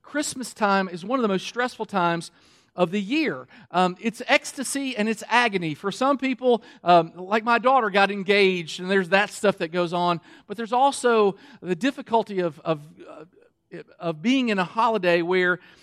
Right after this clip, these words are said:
the person that you love isn't there anymore. And so for some people, they've lost a parent or they've lost a spouse, and it can be a really, really difficult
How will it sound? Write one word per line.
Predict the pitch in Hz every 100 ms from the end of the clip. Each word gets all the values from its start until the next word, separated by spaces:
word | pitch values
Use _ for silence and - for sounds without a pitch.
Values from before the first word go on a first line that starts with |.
| _
the | - 175
person | - 254 233
that | 226 190
you | 208
love | 208 202
isn't | 202 202
there | 180 208 214
anymore. | 180 156 147 139 127 131
And | 143
so | 185 165
for | 165
some | - 185
people, | 196 208 196
they've | 165 143
lost | 147 147 143
a |
parent | - 202 208 202
or | 139
they've | 135
lost | 139 143 -
a | 131
spouse, | - 117 110 202 - - _ _
and | - 180
it |
can | 196
be | 190 185
a |
really, | 175 180 226 262 214 190 180 - _
really | - 226 247 180 165 156 _ _ 147
difficult | 240 254 180 165 143 139